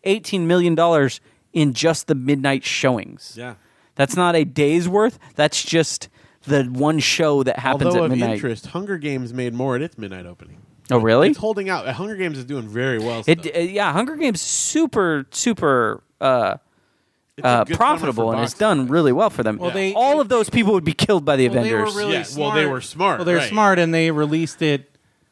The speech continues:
Speaker 3: That's why they picked the time
Speaker 1: Right.
Speaker 3: they did,
Speaker 2: That was the single
Speaker 3: 'cause
Speaker 2: most
Speaker 3: they
Speaker 2: brilliant
Speaker 3: didn't wanna
Speaker 2: placement
Speaker 3: be
Speaker 2: ever.
Speaker 3: in summer because there's too much going on this
Speaker 1: Right.
Speaker 3: summer. I feel
Speaker 1: No,
Speaker 3: like
Speaker 1: that
Speaker 3: this
Speaker 1: was the
Speaker 3: summer,
Speaker 1: smartest.
Speaker 3: and then if they got too close, they didn't wanna also be competing with Twilight if they
Speaker 1: Right.
Speaker 3: headed towards winter.
Speaker 2: Yeah.
Speaker 1: Right.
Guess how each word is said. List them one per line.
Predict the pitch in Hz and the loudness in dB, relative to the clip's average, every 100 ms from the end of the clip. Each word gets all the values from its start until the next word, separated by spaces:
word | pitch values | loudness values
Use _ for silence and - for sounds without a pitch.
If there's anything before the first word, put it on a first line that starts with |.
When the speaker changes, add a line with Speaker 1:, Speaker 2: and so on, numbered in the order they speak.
| _ | _
Speaker 3:
That's | 175 185 185 | -2 0 0
why | 165 | 0
they | 151 | 0
picked | 135 170 135 | -4 -6 -6
the | 151 | -12
time | 135 135 | -2 4
Speaker 1:
Right. | 127 127 | 4 4
Speaker 3:
they | |
did, | 139 | 0
Speaker 2:
That | 139 | 0
was | 175 | -2
the | 156 147 | -6 -10
single | 165 160 160 | -6 -2 -2
Speaker 3:
'cause | 147 131 | -2 -6
Speaker 2:
most | 143 135 | -8 -8
Speaker 3:
they | 113 | -4
Speaker 2:
brilliant | 135 175 139 | 0 2 2
Speaker 3:
didn't | 185 214 | 0 0
wanna | 208 196 190 | 0 2 2
Speaker 2:
placement | 175 180 | 2 2
Speaker 3:
be | 180 | 4
Speaker 2:
ever. | 175 | 4
Speaker 3:
in | 165 | 2
summer | - 175 156 147 | 0 2 2 2
because | 143 139 156 | 0 -2 -4
there's | 139 135 | -4 -4
too | - 165 | -4 -6
much | 151 | -6
going | 147 147 | -6 -4
on | 143 139 | -4 -4
this | 135 123 | -4 2
Speaker 1:
Right. | 117 110 | 2 2
Speaker 3:
summer. | 127 127 _ - - | -4 -10 _ -20 -10
I | 170 | -8
feel | 262 | -4
Speaker 1:
No, | 170 | 0
Speaker 3:
like | 185 | 2
Speaker 1:
that | 175 | 2
Speaker 3:
this | 147 | 2
Speaker 1:
was | 151 180 | 2 2
the | 180 | 0
Speaker 3:
summer, | 160 | -2
Speaker 1:
smartest. | 147 113 107 - - | 0 -2 -2 -6 -10
Speaker 3:
and | 175 170 | -4 -2
then | 175 170 170 - | 0 0 -2 -6
if | 175 | -6
they | 175 | -4
got | 156 180 180 | 0 0 0
too | - 180 | -4 -8
close, | 170 185 175 147 | -2 2 2 0
they | 165 | -2
didn't | 165 175 | -2 0
wanna | 170 165 | 0 0
also | 165 165 - | 0 0 0
be | 156 156 | -2 -2
competing | 160 139 165 156 | -4 -8 -4 -2
with | 135 | -2
Twilight | - 165 175 165 139 131 143 _ _ _ - | -4 -4 -2 0 -2 -4 -6 _ _ _ -16
if | 131 | -10
they | 156 | -2
Speaker 1:
Right. | 120 110 | 0 2
Speaker 3:
headed | 147 | -2
towards | 131 151 135 123 | -4 -4 -4 -2
winter. | 147 175 139 123 123 | -4 -4 -6 -6 -6
Speaker 2:
Yeah. | 113 | -4
Speaker 1:
Right. | - - | -2 -4